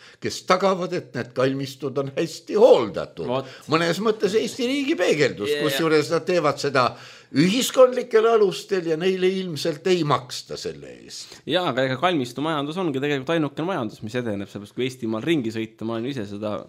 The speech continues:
Speaker 2: korduvalt mõelnud, et kõik muu nagu laguneb, küll talud ja majad ja tootmishooned ja ettevõtted ja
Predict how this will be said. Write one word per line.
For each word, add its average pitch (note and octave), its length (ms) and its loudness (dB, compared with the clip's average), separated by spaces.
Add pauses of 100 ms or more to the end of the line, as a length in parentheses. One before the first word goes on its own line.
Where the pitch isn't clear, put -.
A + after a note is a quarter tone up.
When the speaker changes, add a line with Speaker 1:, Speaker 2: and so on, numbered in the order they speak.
(400)
Speaker 2:
korduvalt C3+ 480 -2
mõelnud, A2 400 -2
et G#2 220 -8
kõik C3+ 180 -6
muu D#3+ 260 0
nagu C3 220 -4
laguneb, B2+ 460 -2 (340)
küll G#2+ 240 -8
talud A2+ 400 -2
ja A2+ 80 -2
majad A2 460 -4
ja A2 100 -6
tootmishooned A2+ 720 -4
ja A2 160 -2
ettevõtted A2 640 -6
ja G#2+ 160 -6